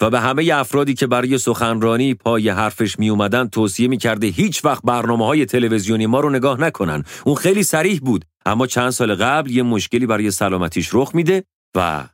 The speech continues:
مجبور می‌شه از کلیسا دست بکشه.» نمیدونست که آیا از این بیماری جون سالم به در می‌بره یا نه.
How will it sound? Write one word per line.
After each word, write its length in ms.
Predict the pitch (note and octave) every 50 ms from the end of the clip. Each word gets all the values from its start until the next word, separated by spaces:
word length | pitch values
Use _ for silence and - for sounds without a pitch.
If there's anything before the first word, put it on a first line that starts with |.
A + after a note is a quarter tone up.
| _ _ -
مجبور 420 | - C#2+ C#2+ - D2+ F2 A#2+ C3+ C#3
می‌شه 200 | C3 G#2+ - G2
از 140 | E2+ D#2 -
کلیسا 360 | - C2+ B1 - - - C#2+ -
دست 320 | - - A2 - - - -
بکشه.» 420 | - - - - - - - - _ _ _ _ _ _ _ _ _ - F#3
نمیدونست 480 | A3 A#3+ B3 G#3+ G3 G3+ F#3 D3 -
که 120 | - D3 C#3
آیا 260 | C#3 C#3+ C#3+ C#3+ C3
از 120 | B2 A#2
این 140 | C#3+ D3 C#3
بیماری 800 | B2 B2 A#2+ A#2 A2+ A2 G#2+ G2+ F#2+ G2+ G#2 G#2 F#2+ E2+ D2+ - _ _ _ _ _ _
جون 320 | - - G#2+ A#2 A#2 A#2+ A#2
سالم 500 | - - - A#2 A#2 A2+ A#2 D3 D#3 C#3+
به 100 | C3+ B2
در 180 | A#2+ A#2 A2+
می‌بره 360 | G#2 A2 A2 G2 G2+ G2+ G#2 G2
یا 160 | G2 F#2+ F#2
نه. 340 | F2+ F#2+ A#2+ B2 - -